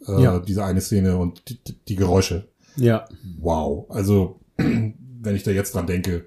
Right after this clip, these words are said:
Speaker 1: also da müssen wir nachher, äh, noch mal drüber reden,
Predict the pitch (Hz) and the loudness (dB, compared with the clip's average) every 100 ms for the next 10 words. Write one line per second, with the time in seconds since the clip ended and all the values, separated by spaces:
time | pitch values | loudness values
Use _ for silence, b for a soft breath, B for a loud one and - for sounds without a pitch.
0 | _ _ _ _ _ _ _ _ - - | _ _ _ _ _ _ _ _ -14 -6
1 | 90 85 87 92 92 90 98 104 110 101 | -4 -2 -2 0 0 2 2 0 0 0
2 | 98 98 92 98 92 101 92 92 | 2 2 2 0 0 0 0 0